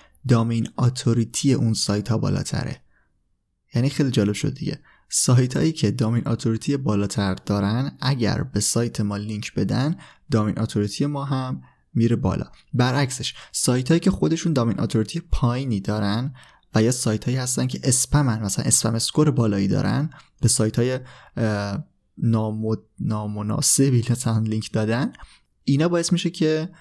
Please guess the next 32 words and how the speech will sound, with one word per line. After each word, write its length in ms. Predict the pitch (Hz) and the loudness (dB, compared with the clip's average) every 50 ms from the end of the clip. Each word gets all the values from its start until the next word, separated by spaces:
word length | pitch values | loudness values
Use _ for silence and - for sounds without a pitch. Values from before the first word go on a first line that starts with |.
| _ _ _ _ | _ _ _ _
اعتبار 440 | 113 117 120 123 - 110 120 127 139 | 2 2 2 4 2 2 2 0 0
سایتشون 460 | - - 139 139 - 139 - - 104 | 0 0 -2 -2 -2 -4 -2 -2 0
بیاد 180 | 98 110 110 - | 2 0 0 2
پایین 500 | - - 107 104 113 131 175 226 - - _ _ _ _ _ _ _ _ - | 2 2 2 4 2 0 0 -2 -4 -12 _ _ _ _ _ _ _ _ -2
و 160 | 135 107 107 | 0 0 0
در 200 | 107 104 113 113 | 0 2 2 2
نتیجه 360 | 110 110 110 - - 104 123 127 | 2 0 0 0 0 0 0 0
اون 220 | 113 - - - - - | 0 -2 -4 -6 -4 -2
اگر 260 | 139 151 165 175 180 | -2 0 0 0 0
ما 140 | 185 175 185 | 2 0 0
تعداد، 680 | 190 - 135 117 110 135 135 147 151 151 151 147 151 | 2 4 2 4 4 2 2 2 2 0 0 -2 -2
در 140 | - 117 120 | -2 0 0
واقع 140 | 131 - 113 | 0 0 -2
حجم 380 | 127 - 147 151 151 - 156 | -2 0 0 -2 0 0 -2
سایت 280 | 151 - - 123 113 113 | -2 0 0 -2 0 0
هایی 120 | 127 127 | 0 0
که 100 | 127 - | 0 0
به 80 | 127 117 | 0 0
ما 120 | 107 107 | 2 2
لینک 260 | 104 104 104 101 95 - | 2 0 0 -2 -2 -2
دادن 340 | 101 101 101 98 95 95 - - - _ _ | 0 0 2 0 0 -2 -6 -14 -20 _ _
حجم 300 | - 123 139 - - 160 | -2 -2 -2 0 -2 -4
قابل 280 | - - 120 107 107 104 | -2 0 0 2 0 -2
توجهیش 800 | 98 - - 104 101 101 98 - - 143 143 135 120 101 - - - | -2 -4 -4 -4 -2 -2 -4 -2 0 0 2 2 2 0 0 -4 -6
از 240 | - - 117 120 - - | -2 -2 -2 -2 -2 -2
اون 180 | - 165 170 170 | -2 0 2 4
دسته 320 | 139 117 107 - - - | 4 4 4 2 0 -2
از 100 | 101 104 | -2 -2
سایت 340 | - - - - 113 - - | -2 -2 0 0 -2 -2 0
هایی 140 | - 131 135 | 0 0 2
باشه 260 | - 165 - - 113 | 2 0 0 0 -2
که 200 | 101 - 110 - | 0 -2 -4 -6